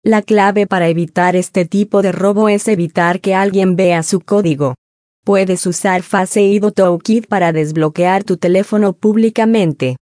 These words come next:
Si no te gustan estas opciones,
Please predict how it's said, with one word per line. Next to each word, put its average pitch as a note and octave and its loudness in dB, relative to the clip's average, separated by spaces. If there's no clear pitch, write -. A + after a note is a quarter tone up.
Si - 2
no B3 4
te A3 0
gustan A3+ 0
estas G3+ -2
opciones, F3+ -2